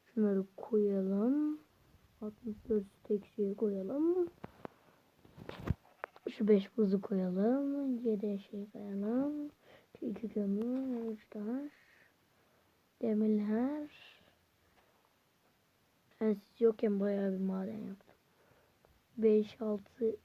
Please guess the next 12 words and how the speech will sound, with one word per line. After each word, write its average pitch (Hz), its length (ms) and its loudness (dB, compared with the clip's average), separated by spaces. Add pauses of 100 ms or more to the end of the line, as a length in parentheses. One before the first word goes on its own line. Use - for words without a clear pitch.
yedi, 214 300 2
sekiz 220 380 -2 (240)
saat, 208 280 6 (760)
saatlerdir 226 1080 4 (380)
uğraşıyorum. 226 960 2 (560)
Bu 208 160 0
kadar 196 320 0 (240)
demir, 196 800 2 (600)
e, 185 500 0 (460)
elma, 190 480 0 (140)
e, 208 100 4
altın 190 580 4